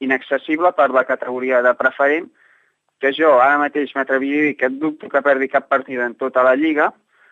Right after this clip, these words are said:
però què va passar? Ells també van a canviar de posició el seu millor jugador i en comptes de posar-lo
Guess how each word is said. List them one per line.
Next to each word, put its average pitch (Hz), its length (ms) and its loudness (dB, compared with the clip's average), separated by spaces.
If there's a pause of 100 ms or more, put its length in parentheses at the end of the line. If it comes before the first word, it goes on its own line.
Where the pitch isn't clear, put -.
(180)
però 139 120 -6
què 165 140 2
va 165 100 2
passar? 156 340 0 (220)
Ells 156 240 -8
també 180 240 0
van 151 240 2
a 143 140 4 (720)
canviar 147 320 0
de 143 120 -2
posició 147 380 -4
el 131 80 -4
seu 147 140 -8
millor 147 280 -2
jugador 151 320 0
i 165 40 -4
en 143 80 -6
comptes 170 320 -2
de 170 100 0
posar-lo 147 540 -4